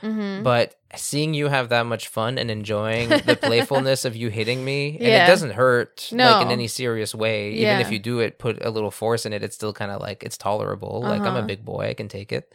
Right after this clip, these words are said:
Speaker 1: Mm-hmm.
Speaker 2: Uh, seeing your enjoyment of doing that, like, and, and having the playfulness of you, like, just, uh, letting go and being in charge and, like,
Speaker 1: Mm-hmm.
Speaker 2: exploring your own, I guess that, that's it, like, you taking the lead
Speaker 1: Mm-hmm.
Speaker 2: and seeing where you decide to go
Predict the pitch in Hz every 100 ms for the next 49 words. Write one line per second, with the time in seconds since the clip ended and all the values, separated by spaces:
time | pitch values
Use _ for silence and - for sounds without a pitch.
0 | - 220 208 202 233 _ 127 117 110 98
1 | - _ - 135 - 131 170 147 143 120
2 | 101 110 165 95 98 - _ _ 123 113
3 | 117 143 117 101 104 117 104 110 107 -
4 | 107 - 117 120 107 - 110 117 117 104
5 | 101 - - - 107 110 113 113 113 110
6 | 107 110 107 - 120 110 110 120 135 151
7 | 120 123 131 117 110 113 113 107 104 -
8 | 113 113 117 113 107 104 143 202 226 226
9 | _ 120 - - 143 160 147 127 131 107
10 | 120 139 135 123 120 - _ _ _ _
11 | _ _ _ _ _ _ - 131 170 143
12 | 117 127 127 165 143 117 123 131 139 143
13 | 127 110 107 160 196 185 - 220 220 208
14 | 131 - - - 143 160 139 117 127 127
15 | 107 123 123 113 120 117 110 104 98 113
16 | 190